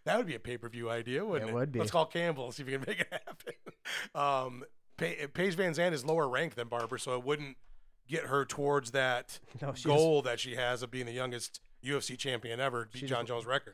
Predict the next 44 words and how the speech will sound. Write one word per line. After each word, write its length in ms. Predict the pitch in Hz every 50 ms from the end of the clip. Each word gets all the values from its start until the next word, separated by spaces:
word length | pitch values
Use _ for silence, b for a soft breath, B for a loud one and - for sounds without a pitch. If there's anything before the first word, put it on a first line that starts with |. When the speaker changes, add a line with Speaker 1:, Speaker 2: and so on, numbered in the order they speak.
| - -
Speaker 2:
She 120 | - - 143
just 120 | 135 -
wants 140 | 131 123 -
to 40 | 113
eat 120 | 127 113
that 180 | - 117 107 110
ass 260 | 113 117 113 113 -
up, 160 | 110 95 -
pun 160 | 113 113 110 110
intended, 380 | 107 113 113 107 104 104 98
but 180 | 113 117 117 - - - -
Speaker 1:
<laughs> 400 | 277 - - - 285 262 190 -
Pun 240 | - - - 247 233 -
intended. 600 | - 262 269 - - - 226 262 254 - 226 214
You 80 | 202
never 180 | 208 349 370 -
hear 200 | 185 220 262 220
that. 260 | 175 156 131 113 - B B B B B
You 80 | 160
always 140 | 175 214 196
hear 100 | - 185
pun 240 | - - 180 180 180
not 220 | 170 165 175 170
intended, 340 | 160 151 156 165 175 147 127 113
but 80 | 123
you, 140 | 139 175 180
that 100 | 175 233
was 120 | 254 175
pun 180 | - - 190 208
intended. 340 | 202 160 - 202 202 139 123
That 60 | 160
was 100 | 185 -
good. 220 | - 165 196 131 107 -
Speaker 2:
Mm-hmm. 720 | 104 107 107 110 120 120 117 - - - - - - - 135 143
Speaker 1:
Mm-hmm. 480 | 151 151 151 151 147 135 147 170 175 156
Speaker 2:
That, 160 | 156 180 160
that 160 | 170 175 175
shows 160 | - 190 175
you 60 | 175
how 100 | 175 170
much 120 | 160 151 -
she 120 | - 123
hates 300 | - - 107 110 - -
her. 160 | 87 92 101